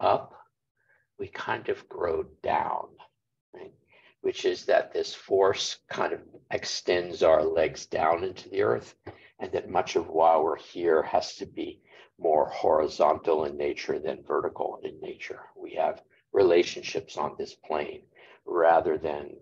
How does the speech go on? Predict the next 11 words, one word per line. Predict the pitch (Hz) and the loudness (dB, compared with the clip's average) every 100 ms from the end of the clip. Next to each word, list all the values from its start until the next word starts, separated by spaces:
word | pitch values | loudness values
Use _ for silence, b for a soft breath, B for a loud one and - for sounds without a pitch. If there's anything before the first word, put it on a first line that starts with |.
| - | -8
kind | 82 76 | -6 -6
of | 76 | -6
energetic | - 73 73 - 78 73 76 - | -4 -2 -4 -2 -2 0 -2 -4
relationships | 82 73 - - - 80 - - | -4 -4 -4 -8 -8 -8 -10 -14
between | - - - 76 76 71 _ _ _ _ _ _ _ | -18 -18 -10 -8 -8 -10 _ _ _ _ _ _ _
heaven | - 104 - 73 - - | 2 2 2 -4 -6 -14
and | - - | -10 -8
earth, | - - | -6 -6
shall | - 82 80 | -4 -2 -2
we | - | -6
say. | - - - | -10 -10 -10